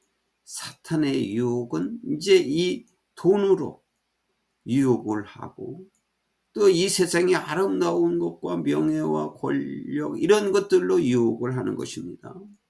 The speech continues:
그래서 이 재물의 유혹에 걸리는 자들이 많은 것인데 사탄의 유혹에 넘어가는 것입니다.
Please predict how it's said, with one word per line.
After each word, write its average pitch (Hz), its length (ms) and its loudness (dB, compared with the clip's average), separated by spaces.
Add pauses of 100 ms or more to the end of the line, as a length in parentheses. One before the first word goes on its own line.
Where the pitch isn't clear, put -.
(920)
그래서 220 320 0
이 175 320 0
재물의 175 880 2
유혹에 170 720 2
걸리는 190 760 4
자들이 196 720 -2 (180)
많은 185 480 0
것인데 165 540 -2 (240)
사탄의 151 760 -2
유혹에 123 400 0
넘어가는 123 640 -2
것입니다. - 400 -20